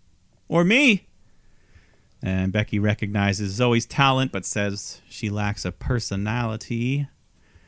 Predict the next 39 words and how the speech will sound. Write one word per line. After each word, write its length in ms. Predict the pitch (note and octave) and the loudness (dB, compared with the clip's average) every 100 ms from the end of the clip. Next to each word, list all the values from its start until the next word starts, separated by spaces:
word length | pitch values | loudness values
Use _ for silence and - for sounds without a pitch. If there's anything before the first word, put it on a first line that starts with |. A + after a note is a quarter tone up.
| _ - - F#2 | _ -20 -12 -6
Uh, 400 | F2 E2+ D#2+ E2+ | -4 -4 -4 -4
Zoe 240 | G2+ G2 | -2 -2
says 220 | - F#2+ | -4 -6
Becky 340 | - G2 - F#2+ | -4 -6 -4 -4
only 140 | F2+ | -4
became 360 | F2 - F#2+ F#2 | -6 -6 -4 -2
relevant 420 | G2 G2+ F#2+ F#2+ | -2 -2 -2 -2
off 200 | F2+ F2+ | -4 -4
of 140 | F2 - | -8 -4
someone 400 | B2 A#2+ A2 G#2 | 0 2 2 2
breaking 340 | A#2+ C3+ A#2 | 2 2 0
her 140 | G#2+ F#2+ | 0 0
face, 640 | - F3+ E3+ - - - - - - - - | 4 6 6 2 -4 -10 -14 -16 -16 -16 -10
and 80 | - | -4
now 160 | G#2 G#2 | -2 -2
she's 160 | G#2 - | -4 -4
trying 180 | A2+ | -2
to 60 | G2+ | -2
hold 180 | A2+ B2 | 0 2
on 160 | C#3 D3+ | 4 4
to 60 | |
that 200 | G#2+ F2+ | 0 -2
fame. 480 | - F#2 G#2 C3 B2+ - _ - _ _ _ _ _ - _ | -2 -2 0 -2 -4 -12 _ -20 _ _ _ _ _ -20 _
So 160 | - G2 | -8 -2
Becky 360 | A2 A2+ A#2+ A#2 | 2 2 4 4
offers 480 | B2+ - B2+ B2 | 4 2 0 0
her 160 | C#3 C3+ | 2 4
a 80 | A#2+ | 2
fight 400 | - D3+ D#3 - | 2 4 4 4
right 240 | D3+ D#3+ D3+ | 4 4 4
here, 200 | E3 E3 | 4 6
right 200 | E3 E3 | 4 4
now, 240 | F#3 F#3 | 4 4
but 140 | F3 C3+ | 4 0
then 100 | B2+ | 2
Chelsea 340 | E3 D3 B2+ | 2 2 2
Green 240 | B2 D3 C#3+ | 4 4 4
comes 260 | A#2+ G#2 | 2 2
out 240 | G#2+ G#2+ | 2 2